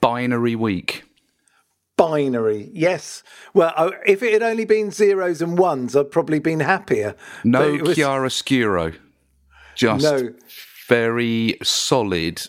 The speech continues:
Speaker 1: blocks of light, no light and show, just solid black or white.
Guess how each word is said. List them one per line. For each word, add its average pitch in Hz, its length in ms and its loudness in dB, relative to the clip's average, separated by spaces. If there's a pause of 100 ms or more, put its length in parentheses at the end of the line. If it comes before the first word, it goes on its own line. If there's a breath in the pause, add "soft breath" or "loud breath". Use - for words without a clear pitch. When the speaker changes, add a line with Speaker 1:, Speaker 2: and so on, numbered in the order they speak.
(420)
Speaker 1:
blocks - 500 -2
of 85 200 -4
light, 92 520 -4
no 104 160 0
light 104 280 -2
and 82 80 -6
show, 82 240 0
just - 240 -8
solid 95 420 -2
black 101 380 0
or 87 180 -2
white. - 380 -6